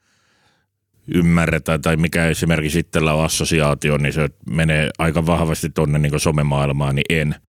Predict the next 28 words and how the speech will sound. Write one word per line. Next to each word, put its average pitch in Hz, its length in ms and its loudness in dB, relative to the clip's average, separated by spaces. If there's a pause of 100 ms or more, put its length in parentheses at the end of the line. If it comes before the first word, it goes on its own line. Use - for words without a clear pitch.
(480)
Mutta 98 520 0
sit 90 240 -2 (440)
tavallaan, 87 440 2
että 82 140 -4
jos 85 180 -2
miettii, 85 720 0 (220)
miettii 98 580 2
tätä 85 300 -2 (140)
niinku 80 260 -2
viran, 87 300 2 (720)
viran 104 360 2
puolesta, 87 600 2 (720)
et, - 160 -4 (800)
et 80 180 -4
mihin 87 300 2
kaikkiin 85 440 0
asioihin 82 680 2
on 80 160 2 (500)
tavalla 113 320 2
tai 95 160 2
toisella 95 380 2
kytkeytynyt 90 680 0
ja 85 120 2
mitkä 85 280 0
on 87 80 4
omat 87 220 2
mahdollisuudet 82 720 2
tehdä 82 340 0